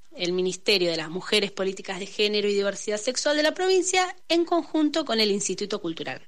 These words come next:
de P B A. El encuentro es una política pública, eh, que tiene como objetivo principal,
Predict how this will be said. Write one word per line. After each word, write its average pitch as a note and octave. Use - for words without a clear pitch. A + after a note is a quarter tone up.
de G#3+
P A3+
B G#3+
A. C#3+
El A#3+
encuentro F4
es A3+
una A3
política G3+
pública, C#4+
eh, D#3+
que E3+
tiene G3
como D3+
objetivo F#3+
principal, G3